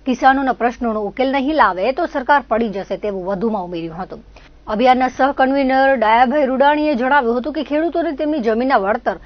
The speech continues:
પાણી અને ખાતર, શ્રી સરકાર થયેલ જમીન સહિતના પ્રશ્ને સોળમી ઓક્ટોબરથી ભચાઉના જંગીથી અભિયાનનો પ્રારંભ થયો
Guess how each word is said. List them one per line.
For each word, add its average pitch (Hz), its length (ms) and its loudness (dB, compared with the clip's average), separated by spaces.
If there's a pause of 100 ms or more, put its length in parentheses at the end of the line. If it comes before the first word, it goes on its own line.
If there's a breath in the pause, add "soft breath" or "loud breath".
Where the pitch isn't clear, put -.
(200 soft breath)
પાણી 320 320 2
અને 349 100 -2
ખાતર, 240 520 0
શ્રી 285 240 -4
સરકાર 294 400 4
થયેલ 269 300 -2
જમીન 269 300 0
સહિતના 247 340 -2
પ્રશ્ને 302 360 -4 (500 soft breath)
સોળમી 330 420 4
ઓક્ટોબરથી 240 680 0
ભચાઉના 208 640 -4 (140)
જંગીથી 294 580 0
અભિયાનનો 277 500 0
પ્રારંભ 202 460 -4
થયો 180 200 -10